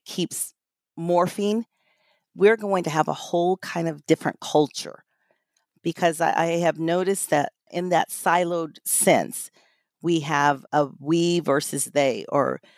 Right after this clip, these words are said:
we can do this, we can think it, and then we dispatch. And I am very much, all voices should be represented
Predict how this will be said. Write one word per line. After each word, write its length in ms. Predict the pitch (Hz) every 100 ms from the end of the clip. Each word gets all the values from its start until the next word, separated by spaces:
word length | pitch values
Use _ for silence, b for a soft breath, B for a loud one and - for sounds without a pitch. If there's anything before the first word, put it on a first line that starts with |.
| b b _ _ _ -
we 300 | 160 202 214
can 220 | - 214
do 240 | 170 156 160
this, 300 | 156 151 -
we 140 | 170
can 180 | - 160
think 300 | - 156 147
it, 100 | -
and 160 | 117
then 140 | 139 143
we 120 | 135
dispatch. 760 | - 135 - - 95 - - -
And 160 | - 160
I 140 | 165
am 200 | 185 208
very 300 | 180 175 175
much, 400 | 170 156 143 - - b b b b _ -
all 260 | 190 190
voices 520 | 160 165 160 - 147
should 260 | - - 156
be 120 | 160
represented 840 | 147 147 - 147 135 143 143 127